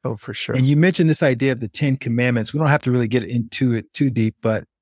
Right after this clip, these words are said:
Speaker 2: it ties into this idea of editing as you get older and just really honing in on, "Okay, what's most important to me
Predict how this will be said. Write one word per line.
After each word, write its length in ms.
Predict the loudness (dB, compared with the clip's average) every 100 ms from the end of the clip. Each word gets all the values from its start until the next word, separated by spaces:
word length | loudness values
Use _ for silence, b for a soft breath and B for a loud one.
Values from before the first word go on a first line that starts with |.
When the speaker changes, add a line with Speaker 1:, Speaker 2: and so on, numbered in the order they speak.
| _ _ _ -6
Speaker 2:
it 120 | -6 -4
ties 380 | 0 2 4 4
into 720 | 2 2 2 2 2 0 0
this 180 | -2 0
idea 240 | 0 0
of 80 | -2 -2
editing 460 | 0 2 0 -4
as 120 | -6
you 80 | -4
get 140 | -4 -6
older 640 | -4 -2 -2 -2 -6 -6 _ -6
and 140 | -4
just 200 | -4 -6 -4
really 320 | 0 2 0
honing 480 | -2 -2 2 4 4
in 180 | 4 2
on, 220 | 0 -2
"Okay, 180 | -2 -2 0
what's 180 | 0
most 420 | 2 4 4 2 2
important 600 | 0 0 -6 -6 -8 -8
to 120 | -4 -2
me 400 | 0 -2 -6